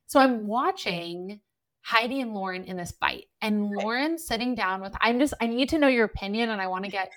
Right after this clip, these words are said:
Speaker 1: your opinion on all of this, but she's sitting down with Heidi and she's like, "I don't like Spencer. I'm never gonna like him. I think he's an asshole."
Speaker 2: Mm-hmm.
Speaker 1: And Heidi's like, "No, I love him. Like, I want you guys to be friends and blah, blah, blah." And, like,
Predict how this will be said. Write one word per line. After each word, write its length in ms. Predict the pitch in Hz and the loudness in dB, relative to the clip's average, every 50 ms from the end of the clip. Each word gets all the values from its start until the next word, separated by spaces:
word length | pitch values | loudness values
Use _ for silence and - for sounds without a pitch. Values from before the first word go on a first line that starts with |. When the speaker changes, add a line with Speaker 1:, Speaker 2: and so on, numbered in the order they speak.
| - | -10
Speaker 1:
your 120 | 185 202 202 | -8 -8 -8
opinion 300 | - 202 196 185 185 185 | -8 -8 -8 -8 -8 -8
on 80 | 180 | -8
all 140 | 175 180 175 | -8 -8 -10
of 60 | 165 | -12
this, 160 | - - - - | -14 -16 -16 -14
but 140 | - 233 - | -12 -10 -8
she's 140 | - 247 - | -8 -8 -4
sitting 240 | - 311 349 392 339 | 0 2 2 2 4
down 200 | 285 262 240 233 | 4 4 4 2
with 100 | 240 - | 2 0
Heidi 240 | 196 180 170 175 | 0 -2 -2 -2
and 100 | 185 185 | -6 -8
she's 140 | - - - | -8 -6 -2
like, 280 | 180 170 170 - - _ _ - - - _ _ _ _ - | 0 0 0 0 -4 _ _ -20 -20 -20 _ _ _ _ -6
"I 80 | 214 214 | -4 -4
don't 280 | 175 - 190 180 180 185 | -2 -2 -2 -2 0 2
like 180 | 240 285 277 | 0 0 0
Spencer. 720 | - - - 165 165 - - 170 170 175 196 226 254 269 262 _ _ _ _ - | 0 0 0 0 0 0 -2 -2 0 2 0 0 -2 -4 -10 _ _ _ _ -4
I'm 220 | 202 208 208 202 190 | -4 -2 -2 -2 -2
never 220 | 175 175 196 208 | -2 -2 -2 -2
gonna 160 | 220 240 240 | -2 -2 -2
like 220 | 220 190 175 175 - | -2 -2 -2 -4 -4
him. 160 | 190 180 175 | -6 -8 -8
I 60 | 180 | -10
think 220 | - - 180 180 | -14 -14 -14 -12
he's 140 | - 220 190 | -10 -8 -6
an 100 | 233 247 | -4 -2
asshole." 720 | - 190 175 170 - - - 175 165 165 170 180 214 - _ _ _ _ _ _ | 2 2 2 2 2 0 0 0 2 2 2 0 -2 -4 _ _ _ _ _ _
Speaker 2:
Mm-hmm. 160 | 185 170 - | -14 -6 -4
Speaker 1:
And 540 | 220 214 208 202 196 196 190 190 196 190 - - _ | 0 2 4 4 4 2 0 -2 -6 -10 -12 -14 _
Heidi's 380 | - - 214 196 190 208 214 190 | -6 -4 -2 -2 -2 -2 -6 -6
like, 200 | 202 180 165 - | -8 -8 -10 -10
"No, 460 | 180 180 180 185 180 185 185 180 180 - - | -8 -6 -4 -4 -4 -6 -6 -8 -10 -10 -6
I 80 | - 180 | -4 -4
love 280 | 170 170 196 240 285 262 | 0 2 4 4 4 4
him. 440 | 277 285 285 277 269 269 262 262 240 - - | 2 0 0 0 0 0 0 -2 -2 -4 -4
Like, 300 | 208 196 185 180 180 - | -4 -4 -4 -4 -4 -4
I 100 | - 208 | -4 -4
want 160 | 196 196 - 190 | -4 -4 -6 -6
you 40 | 180 | -10
guys 220 | 190 180 175 - | -10 -10 -10 -12
to 100 | - - | -12 -12
be 140 | 160 170 175 - _ | -10 -10 -10 -8 _
friends 680 | - 277 269 269 262 262 262 254 254 254 247 254 240 | 2 4 4 6 6 4 2 2 0 0 -2 -2 -4
and 260 | 208 185 180 180 180 - | -4 -4 -6 -6 -6 -4
blah, 160 | 190 180 180 | -4 -4 -4
blah, 140 | 185 180 180 | -4 -6 -6
blah." 540 | - 277 277 262 254 254 254 254 254 247 240 | -2 0 2 4 6 6 6 6 4 2 -2
And, 100 | - 247 | -4 -4
like, 280 | 240 220 208 208 - | -2 -2 -2 -4 -6